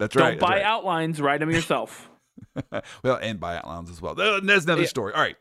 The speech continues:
Speaker 2: Buy Joel's
Speaker 1: Here it
Speaker 2: outline.
Speaker 1: is. There are video cameras running everywhere. Now, this is why I have such an easy job. I get a-, access to these copies. I run them in my class. We do these classes for lawyers. We do all the screw-ups by people out there in the world and in courtrooms.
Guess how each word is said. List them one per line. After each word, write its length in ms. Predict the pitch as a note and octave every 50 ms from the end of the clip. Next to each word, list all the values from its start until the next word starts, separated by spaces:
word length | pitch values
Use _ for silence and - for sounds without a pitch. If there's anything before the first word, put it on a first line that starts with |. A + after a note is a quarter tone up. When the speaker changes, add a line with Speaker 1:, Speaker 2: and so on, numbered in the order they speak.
| C#3+ -
Speaker 2:
Buy 160 | - F3+ F#3+
Joel's 240 | F3 F#3 F3 D#3+ C#3+
Speaker 1:
Here 80 | D#3+ F3
it 80 | E3+ D#3
Speaker 2:
outline. 80 | C#3 F#2+
Speaker 1:
is. 120 | F2 - - _ _ _ _ _ _ _ _
There 280 | F#2+ F2 B2 C#3+ E3+ C3
are 140 | C3+ C3 A#2
video 340 | G2 F#2+ G#2 G#2+ G#2+ G#2+ G#2+
cameras 520 | - - - F2 D#2+ D#2+ D#2+ E2 E2 - -
running 400 | - E2 F2 F2 E2+ F2 F2 - - _ _
everywhere. 640 | - F#2 E2+ F2 E2 D#2+ D2+ C2 G#1 G1+ - - - _ _ _
Now, 180 | - B2+ B2 G#2
this 300 | F#2+ G2 F2+ B2 C#3+ -
is 140 | F#3 F3+ D3
why 200 | C#3+ C#3 C#3+ D3+
I 120 | D3+ D#3+
have 180 | E3 D#3+ D3 C#3+
such 140 | - - -
an 140 | C3 C#3 G#2+
easy 260 | A2+ A2+ G#2+ G2 A2+
job. 400 | A2 - C3+ D#3+ D#3+ B2 F2+ G2 - -
I 140 | B2 C#3+
get 400 | C#3+ A#2 - - - F3+ F#3+ F3+ - -
a-, 180 | B2+ C3+ C3+ - -
access 460 | B2+ C#3+ E3 F#3+ F3+ - F3 D#3 C3+
to 160 | - - D3+ C#3+
these 160 | C#3+ B2+ -
copies. 480 | - - G3 G#3+ A3 F#3 D#3+ E3+ D#3+
I 80 | B2+ B2
run 240 | B2 B2 C3+ E3 F#3
them 100 | F3+ E3+
in 80 | D#3+
my 140 | D3+ C3+ B2+
class. 600 | - - - - F#3 G#3+ G#3+ E3 B2 B2+ C#3+ - - - - - - -
We 260 | - C#3+ D#3 D#3 C#3+ C3
do 180 | A2 A2 C3
these 160 | A2 G#2 F#2+ -
classes 320 | - A#2+ A#2+ B2 - -
for 160 | - - E2+
lawyers. 520 | F2 A2 D#3 F#3 F3+ F3 E3 D#3+ D#3+ D#3+ C3
We 160 | B2+ B2 A2+
do 340 | G2+ F2+ G2 - - A2+ G#2
all 160 | G2+ G2+ F#2+
the 100 | D#2+ E2
screw-ups 460 | - - - - G#2+ A2+ A2+ A#2 G2+
by 80 | - G2
people 340 | E2+ - A2+ G2+ F2 A2+ G#2+
out 240 | D#2 F#2+ G#2+ G#2+ -
there 120 | A2 G#2
in 80 | G2+ E2+
the 60 | E2 E2+
world 320 | G#2+ B2+ C3 C3+ B2+ A#2+
and 80 | F#2+ E2+
in 80 | F#2 -
courtrooms. 540 | - - F3 F3+ E3+ D#3+ D#3+ D#3+ D#3 -